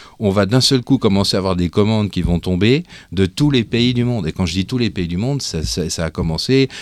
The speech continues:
avec des pays proches, évidemment, européens. Ensuite, on a vu arriver le Japon, on a vu arriver, euh, le,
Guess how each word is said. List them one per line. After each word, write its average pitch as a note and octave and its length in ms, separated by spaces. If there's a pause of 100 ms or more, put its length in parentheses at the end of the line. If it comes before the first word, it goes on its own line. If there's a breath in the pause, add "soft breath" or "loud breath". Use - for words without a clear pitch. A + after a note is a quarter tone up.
(120)
avec D#2+ 260
des E2+ 140
pays E2 260
proches, - 320
évidemment, D#2+ 440
européens. B2 460
Ensuite, G#2 340
on E2 120
a D#2+ 80
vu F2 160
arriver D#2+ 380
le D2+ 120
Japon, C#3 580
on G#2 60
a F2 80
vu E2+ 140
arriver, E2 480 (280 loud breath)
euh, D#2+ 140
le, C#2 260